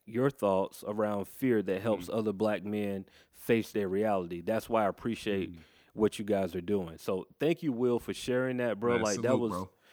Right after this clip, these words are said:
Speaker 1: yeah,
Speaker 3: Salute,
Speaker 1: that was
Speaker 3: Will.
Speaker 1: really, uh,
Speaker 2: Man, thanks
Speaker 1: um,
Speaker 2: so much, man. That's deep.
Speaker 1: Yeah, yeah.
Speaker 2: Really
Speaker 1: It,
Speaker 2: deep.
Speaker 1: it, it was a heartfelt message, man, and, and, like, people need to hear that.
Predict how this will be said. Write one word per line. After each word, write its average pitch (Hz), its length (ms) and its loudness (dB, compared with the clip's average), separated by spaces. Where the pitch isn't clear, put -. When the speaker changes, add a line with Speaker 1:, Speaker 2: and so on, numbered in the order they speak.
Speaker 1:
yeah, 113 140 0
Speaker 3:
Salute, 98 160 0
Speaker 1:
that 143 100 8
was 113 160 2
Speaker 3:
Will. 107 80 -2
Speaker 1:
really, 123 460 4
uh, - 80 -4
Speaker 2:
Man, 107 280 2
thanks 127 240 6
Speaker 1:
um, 95 180 -4
Speaker 2:
so 117 140 2
much, 107 300 0
man. 87 360 -6
That's 101 180 -8
deep. 120 100 0
Speaker 1:
Yeah, 104 360 4
yeah. 117 140 0
Speaker 2:
Really 120 180 4
Speaker 1:
It, 98 80 0
Speaker 2:
deep. 139 240 2
Speaker 1:
it, - 100 -10
it 139 80 0
was 139 160 0
a 113 80 2
heartfelt 123 540 0
message, 117 460 -6
man, 113 300 -4
and, 107 100 -6
and, 101 240 -6
like, 98 320 -6
people 127 320 -4
need 113 240 -6
to 95 80 -10
hear 107 220 -4
that. 92 340 -4